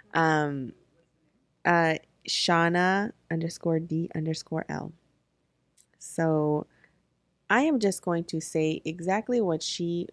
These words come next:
wrote. Uh, if you don't like profanity, cover your ears because, yes. Um, so, uh, this is what Shauna says. Shauna says, "God doesn't give a shit, at least not about me having a person. My relationship with God will never be good,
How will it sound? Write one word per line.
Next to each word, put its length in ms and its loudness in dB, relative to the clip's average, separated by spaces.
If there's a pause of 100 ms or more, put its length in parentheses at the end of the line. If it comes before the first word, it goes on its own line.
wrote. 440 -6 (540)
Uh, 160 0 (120)
if 180 -10
you 80 -2
don't 180 -2
like 220 -4
profanity, 680 -4
cover 260 -2
your 200 2
ears 840 0
because, 440 -6 (640)
yes. 460 -10 (580)
Um, 300 0
so, 360 -2 (260)
uh, 160 0
this 140 -4
is 40 -6
what 140 2
Shauna 280 -4
says. 380 -16 (100)
Shauna 280 -2
says, 340 0 (240)
"God 260 0
doesn't 280 0
give 180 0
a 60 -2
shit, 280 -8 (600)
at 120 6
least 280 0
not 200 2
about 320 2
me 180 0
having 360 -6
a 60 -6
person. 580 -10 (480)
My 80 0
relationship 720 0
with 160 -2
God 260 0
will 140 0
never 400 -2
be 140 -6
good, 340 -4